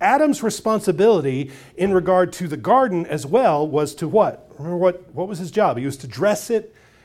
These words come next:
and keep it, and keeping means not just, you know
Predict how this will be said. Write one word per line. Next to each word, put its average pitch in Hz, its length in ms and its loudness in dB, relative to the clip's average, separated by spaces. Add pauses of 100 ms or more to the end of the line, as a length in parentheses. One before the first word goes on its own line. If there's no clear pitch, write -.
(120)
and 156 320 -4
keep - 340 -2
it, 113 300 -10 (400)
and 160 280 -2
keeping 170 680 0
means 151 500 -6
not 165 200 -6
just, 147 300 -8 (200)
you 156 60 -6
know 107 180 -8